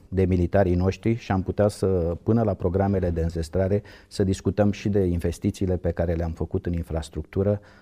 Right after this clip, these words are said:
aproape patru miliarde de lei în, în ultimii patru ani, și de modificările pe care le-am făcut în, în domeniul logistic. De exemplu,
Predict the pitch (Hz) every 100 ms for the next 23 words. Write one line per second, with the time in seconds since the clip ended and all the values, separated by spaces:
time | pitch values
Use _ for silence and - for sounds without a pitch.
0 | _ - - 95 90 - 107 - 98 90
1 | 90 92 80 80 82 82 95 87 - -
2 | 87 82 82 80 - 87 90 92 85 85
3 | 82 76 69 - 90 87 87 90 - -
4 | - 139 143 170 170 156 143 131 123 117
5 | 107 139 143 135 135 120 120 113 107 104
6 | - 131 131 123 117 113 107 104 117 120
7 | 123 117 117 113 - 110 113 110 127 -
8 | - - - 107 104 120 110 -